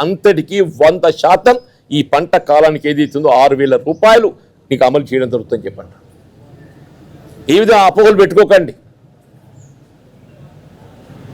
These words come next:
ఇప్పుడు గతంలో కూడా ముందు ఒక ఎకరానికి ఇచ్చిండ్రు, తర్వాత రెండు ఎకరాలకు ఇచ్చిండ్రు,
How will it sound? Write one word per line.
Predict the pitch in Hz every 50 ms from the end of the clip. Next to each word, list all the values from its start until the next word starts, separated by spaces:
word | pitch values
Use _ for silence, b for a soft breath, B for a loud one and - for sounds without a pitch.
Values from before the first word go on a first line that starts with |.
| - - - - - - - - - - - - - - - - -
ఇప్పుడు | - - 147 151 156
గతంలో | 156 156 202 202 214 214 214 202 208
కూడా | 208 208 196 180 175 175 - - _ _ _ _ _ _ _ _ _ _ _ _ _ _ _ _ _ _ _ _ _ 175
ముందు | 190 208 208 214 170
ఒక | 156 180
ఎకరానికి | 160 180 190 190 180 - 180
ఇచ్చిండ్రు, | - - 185 180 170 175 165 - - - _ _ _ _ _ _ _ _ _ _ _ _ - - - - - -
తర్వాత | 180 185 185 202 175 180
రెండు | 180 185 190
ఎకరాలకు | 165 175 185 185 180 147 175 175
ఇచ్చిండ్రు, | - - 180 170 160 165